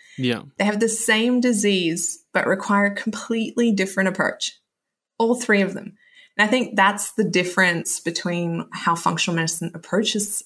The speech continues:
Speaker 2: um, a client. It's not, "Okay, you've got the diagnosis, we're all gonna go in and treat that, you know, breast cancer." We can have, you know, any different, um, diagnosis of cancer,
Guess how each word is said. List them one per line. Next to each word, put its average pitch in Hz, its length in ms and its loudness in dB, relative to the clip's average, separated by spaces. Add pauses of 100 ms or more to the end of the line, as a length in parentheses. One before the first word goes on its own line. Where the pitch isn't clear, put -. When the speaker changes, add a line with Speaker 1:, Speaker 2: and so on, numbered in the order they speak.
(120)
Speaker 2:
um, 160 460 0 (1000)
a 180 40 -2
client. 214 520 0
It's 180 240 -2
not, 202 340 0 (160)
"Okay, 196 340 2
you've 196 140 -2
got - 180 0
the 185 80 0
diagnosis, 170 720 0
we're 170 140 4
all 175 80 2
gonna 170 180 0
go 165 220 2
in 170 160 0
and 160 120 -2
treat 165 300 -2
that, 165 380 2
you 175 160 0
know, 170 120 0
breast 170 360 0
cancer." 185 500 -4 (420)
We 226 120 0
can 226 80 0
have, 220 520 2 (320)
you 202 100 0
know, 170 200 2 (120)
any 208 240 4
different, 180 760 0 (380)
um, 165 500 0 (680)
diagnosis 185 600 2
of 175 120 -2
cancer, 165 480 0